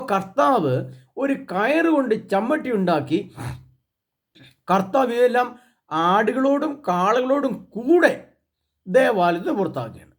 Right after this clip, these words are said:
അപ്പൊ ന-, അതിൻ്റെ അർത്ഥം എന്താ? സഭയിൽ നിന്ന്, നമ്മുടെ സഭയെ ആദ്യം കർത്താവ് പുറത്താക്കും. സഭയിൽ നിന്ന് ഈ കാളകളുടെയും ആടുകളുടെയും സംവിധാനങ്ങളെ കർത്താവ് അടിച്ചു പുറത്താക്കും. അതുകൊണ്ടാണ് പറഞ്ഞത്,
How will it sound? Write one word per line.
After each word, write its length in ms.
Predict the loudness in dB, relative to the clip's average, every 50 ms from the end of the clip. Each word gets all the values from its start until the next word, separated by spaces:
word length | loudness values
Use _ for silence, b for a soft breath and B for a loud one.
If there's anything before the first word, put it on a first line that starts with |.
| _ -8 -6
അപ്പൊ 120 | -4 -2
ന-, 160 | -2 -2 0 0
അതിൻ്റെ 200 | 0 2 4 2
അർത്ഥം 220 | 2 2 0 -2
എന്താ? 160 | -2 0 -2 -4 -4 -4 -2
സഭയിൽ 500 | -2 -2 -2 0 -2 0 2 2 2 2 2
നിന്ന്, 360 | 2 2 2 0 0 0 -2 -2 -4 -8 b b b b b b b b -4
നമ്മുടെ 360 | 0 0 2 2 4 2 2 2 2
സഭയെ 520 | 0 0 0 0 0 2 2 2 0 -2 -4 -4 -6 -10 _ -14 -10 -6 -2
ആദ്യം 280 | -2 -2 -2 -2 -4 -4
കർത്താവ് 420 | -4 -6 -6 -6 -6 -4 -4 -6 -6 -10 -14 _ -16 -8 -4
പുറത്താക്കും. 480 | -4 -4 -2 -4 -8 -10 -10 -18 -20 -20 _ _ b b b b b b b
സഭയിൽ 560 | 0 2 2 2 2 2 2 2 4 4 4 2
നിന്ന് 320 | 2 2 0 0 0 0 -2 -2 -4 -6
ഈ 20 | -8 -10 -8 -6 -4
കാളകളുടെയും 840 | -2 -2 0 0 2 2 2 0 0 2 2 4 4 4 4 2 -2 B B B B B B -4
ആടുകളുടെയും 760 | -2 0 2 4 4 2 2 0 -2 0 2 2 2 2 0 -4 -4 -4
സംവിധാനങ്ങളെ 680 | -4 -4 -2 -4 -2 -2 0 -2 -2 0 0 -2 -2 -4 -6 -12 -12 -12
കർത്താവ് 380 | -12 -8 -6 -4 -2 -2 -4 -6 -6 -6
അടിച്ചു 360 | -4 -4 -4 -4 -6 -4 -4
പുറത്താക്കും. 460 | -2 -2 -2 -2 -2 -4 -6 -8 -12 b b b b b b
അതുകൊണ്ടാണ് 360 | 0 2 2 4 4 4 4 4
പറഞ്ഞത്, 300 | 4 4 2 0 -2